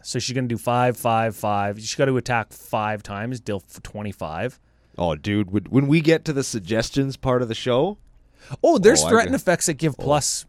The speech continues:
Speaker 1: plus
Speaker 2: I
Speaker 1: one
Speaker 2: got a
Speaker 1: counters, right?
Speaker 2: I got a whole, whole idea for what I would do with this deck.
Speaker 1: So Aiden's playing this, and he gives me Xancha. I attack F U Smitty a few times. He's at, like, whatever, commander damage. And Aiden threatens,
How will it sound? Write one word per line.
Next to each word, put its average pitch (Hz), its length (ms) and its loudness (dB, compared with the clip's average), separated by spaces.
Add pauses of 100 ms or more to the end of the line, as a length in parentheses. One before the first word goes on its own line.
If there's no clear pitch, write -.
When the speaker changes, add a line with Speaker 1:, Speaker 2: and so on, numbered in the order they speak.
Speaker 1:
plus 151 220 2
Speaker 2:
I 127 40 4
Speaker 1:
one 151 180 4
Speaker 2:
got 110 80 2
a - 20 2
Speaker 1:
counters, 101 360 0
right? 117 240 -2
Speaker 2:
I 120 220 0
got 110 300 -2
a 76 200 -6
whole, 139 960 2 (680)
whole 139 360 4
idea 104 580 0
for - 140 -12
what 80 120 -4
I 85 100 -2
would 80 160 -8
do 69 100 -10
with 58 120 -14
this - 180 -18
deck. - 100 -8
Speaker 1:
So - 220 -2
Aiden's 175 340 2
playing 143 460 0
this, 117 400 -2 (460)
and 110 460 -6 (360)
he 151 160 0
gives 135 320 0
me 143 260 4
Xancha. 123 640 2
I 127 140 2
attack 131 420 2
F 127 180 -2
U 123 80 -2
Smitty 120 540 -2 (200)
a 123 80 -2
few 143 200 0
times. 117 400 -2
He's 127 180 -2
at, 120 140 2
like, 113 240 -2
whatever, 107 680 -2 (180)
commander 113 360 -2
damage. 98 440 -6 (360)
And 123 140 -4
Aiden 135 360 -2
threatens, 135 600 0